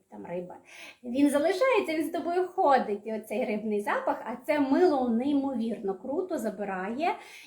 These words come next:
і тим більше ним, е, цим милом можна мити овочі, які ви принесете з супермаркету, тому пам'ятайте, щоб вам не хворіти,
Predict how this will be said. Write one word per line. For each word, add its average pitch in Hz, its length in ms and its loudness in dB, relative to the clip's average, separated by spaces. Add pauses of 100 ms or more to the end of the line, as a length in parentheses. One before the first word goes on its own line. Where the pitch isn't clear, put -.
і 233 60 -14
тим 254 160 0
більше 320 280 -2
ним, 269 460 2
е, 226 200 2
цим 254 200 -4
милом 269 380 4
можна 254 280 0
мити 247 640 0
овочі, 262 580 -4
які 254 200 -8
ви 247 60 -6
принесете 247 600 -4
з - 160 -12
супермаркету, 220 920 -6
тому 247 220 -4
пам'ятайте, 269 880 -4
щоб 247 300 -6
вам 240 260 2
не 359 120 4
хворіти, 254 540 -6